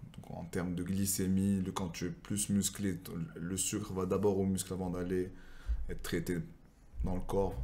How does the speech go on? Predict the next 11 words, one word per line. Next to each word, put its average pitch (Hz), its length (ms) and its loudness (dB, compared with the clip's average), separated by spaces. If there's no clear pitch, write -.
dans 92 80 -2
le 92 80 -2
foie. - 360 2
Euh, 95 920 6
ça 113 160 2
permet 117 220 8
aussi 120 220 8
de, 101 120 2
d'être 101 260 4
plus 113 140 -2
fonctionnel. 110 680 4